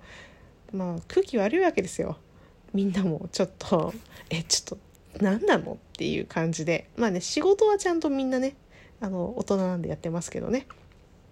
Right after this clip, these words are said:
っていうんでね、散々空気悪くてですね、あの、気にしないなりに気は使うので、<laughs>「もう疲れちゃったよ」っていうね。まあ、今までね、いろんな、なんですかね、あの、そういうの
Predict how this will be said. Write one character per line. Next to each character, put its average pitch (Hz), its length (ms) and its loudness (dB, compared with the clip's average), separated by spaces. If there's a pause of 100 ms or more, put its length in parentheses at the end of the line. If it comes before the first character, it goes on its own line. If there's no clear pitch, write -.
(360)
っ - 60 -16
て 196 120 2
い 196 40 2
う 196 40 0
ん 185 80 -2
で 170 80 -4
ね、 170 240 -6
散 240 340 -2
々 294 280 -2
空 - 160 -2
気 - 160 -2
悪 190 160 4
く - 80 -12
て - 100 -10
で 240 80 -6
す - 140 -14
ね、 - 300 -6 (720)
あ 190 140 -4
の、 175 400 -8 (320)
気 - 140 -4
に 180 100 0
し 220 140 -2
な 226 120 4
い 247 60 4
な 262 140 0
り 262 100 -2
に 254 140 -4
気 - 160 -2
は 226 100 4
使 - 260 -2
う 262 180 2
の - 120 0
で、 - 400 -4 (480)
<laughs> - 240 -18 (400)
「も - 60 -8 (160)
う - 100 -16
疲 - 260 -2
れ 330 120 4
ち - 100 -2
ゃ 160 60 0
っ - 100 -10
た - 100 -2
よ」 - 200 -4 (160)
っ - 20 -20
て 208 120 -8
い 202 40 -6
う 190 60 -8
ね。 202 180 -4 (800)
ま 190 120 -2
あ、 - 20 -2
今 180 180 -2
ま 220 160 0
で 185 100 -2
ね、 175 200 -4 (160)
い 196 80 -4
ろ 226 140 4
ん 262 120 -2
な、 269 380 0
な 233 120 0
ん 214 40 -2
で - 100 -10
す - 80 -14
か - 80 -14
ね、 226 260 0 (280)
あ 190 80 -4
の、 170 400 0
そ - 220 -2
う 196 40 4
い 202 80 2
う 202 60 -2
の 170 240 -2